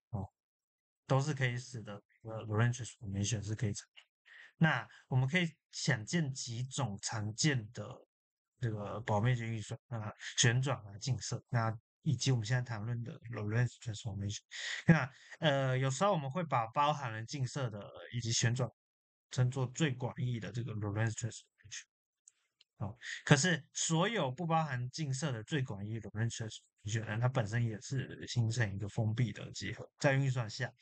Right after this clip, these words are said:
是封闭的集合。哦，那所以其实我们有很多种，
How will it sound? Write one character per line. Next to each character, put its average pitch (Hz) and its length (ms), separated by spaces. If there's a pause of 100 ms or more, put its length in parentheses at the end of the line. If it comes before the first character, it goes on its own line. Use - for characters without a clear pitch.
(160)
是 - 160
封 127 220
闭 131 100
的 104 120
集 - 180
合。 - 160 (360)
哦， - 200 (220)
那 127 440 (140)
所 160 220
以 147 160
其 147 160
实 151 120
我 151 60
们 123 140
有 123 100
很 117 160
多 120 180
种， - 160